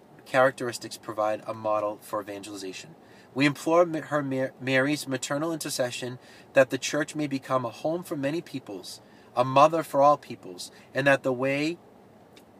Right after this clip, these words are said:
may be opened to birth of a new world. Isn't that beautiful? It is the risen Christ who tells us, with a power that fills us with confidence and unshakable hope,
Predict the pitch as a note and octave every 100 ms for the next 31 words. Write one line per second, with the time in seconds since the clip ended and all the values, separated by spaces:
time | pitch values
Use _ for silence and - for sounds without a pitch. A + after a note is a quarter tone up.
0 | - - - A2+ C3+ C#3+ E3+ D3+ D#3 D#3
1 | C3+ C#3 D#3 D3+ - - D3+ B2+ B2 B2+
2 | - - B2 B2 B2 C3 B2 F#2 F2 -
3 | - - - - - - - - - -
4 | - - - - - - B2+ C3 C3+ C3+
5 | C#3+ D3+ - - - - - - - -
6 | - - B2 A#2+ A#2 C#3+ E3+ F#3 - D#3+
7 | - D#3+ - C#3 B2+ F#2 - - - -
8 | - - - - - - B2+ C3 - C#3
9 | D3 D#3 C#3+ C3 - F3 F3+ A#2 - -
10 | - - - - - - - - - -
11 | - - - - - - - - - -
12 | - - - - - - - - - -
13 | - - - - - - - B2 B2 -
14 | D3+ D3 E3 D#3+ D3 C3+ B2+ - D3 D#3
15 | D#3+ C#3+ A2+ G2